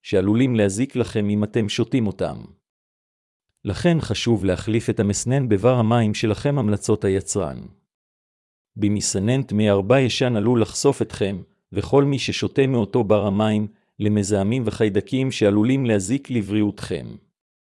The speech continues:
איך מחליפים מסנן טמא ארבע? חשוב להקפיד על הוראות היצרן כדי לוודא שהמסנן מותקן כהלכה ומוכן לשימוש.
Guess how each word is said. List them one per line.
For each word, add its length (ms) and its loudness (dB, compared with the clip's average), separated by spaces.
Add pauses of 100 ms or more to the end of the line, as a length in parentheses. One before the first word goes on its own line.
(600)
איך 200 2
מחליפים 680 0
מסנן 400 2
טמא 200 0
ארבע? 440 0 (1120)
חשוב 400 0
להקפיד 520 2
על 80 4
הוראות 400 2
היצרן 680 2
כדי 200 2
לוודא 400 2
שהמסנן 640 -2
מותקן 540 0
כהלכה 420 2
ומוכן 500 0
לשימוש. 760 -4